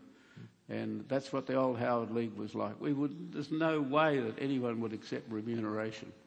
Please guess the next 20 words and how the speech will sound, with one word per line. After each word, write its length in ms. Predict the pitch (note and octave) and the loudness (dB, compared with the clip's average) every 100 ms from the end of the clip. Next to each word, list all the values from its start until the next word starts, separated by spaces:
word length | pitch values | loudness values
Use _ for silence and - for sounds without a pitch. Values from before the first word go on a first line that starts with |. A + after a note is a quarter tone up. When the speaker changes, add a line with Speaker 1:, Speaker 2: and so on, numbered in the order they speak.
| - | -16
Speaker 1:
Yes. 140 | D2+ D2 - - | -10 -10 -10 -10
Speaker 2:
But 120 | A2+ A2+ | -4 2
now, 200 | A#2+ A2+ | 4 2
of 120 | A2+ | 0
course, 240 | B2 G#2+ | -2 -2
they 140 | A2+ G2+ | -6 -4
pay 280 | - A#2 | 0 2
themselves 600 | G#2 F#2+ F#2+ G#2+ G2+ F#2+ G2+ | 0 -4 -6 -4 -4 -6 -8
and 100 | G#2 | -8
all 160 | G#2 | -6
that 220 | G2+ - - | -8 -10 -12
crap. 260 | G2+ G2 - - - - - - - - | -8 -8 -10 -20 -20 -20 -20 -20 -20 -10
And, 260 | G#2 G2+ G2 G2 | -8 -6 -8 -8
uh, 160 | G2+ G2+ G2+ - - - _ _ _ - | -6 -8 -12 -18 -20 -20 _ _ _ -8
it's 220 | G#2+ C3 | -6 -2
actually 300 | B2 - G#2 | -4 -4 -8
quite, 260 | - G#2 - - - G#2+ | -4 -6 -8 -20 -16 -12
uh, 60 | G2 F#2 F#2 A2 _ - - - - - - _ | -12 -14 -16 -20 _ -20 -20 -20 -20 -20 -20 _
Speaker 1:
Yeah. 80 | - | -4
Speaker 2:
anyway, 260 | A2+ E2+ | -2 -2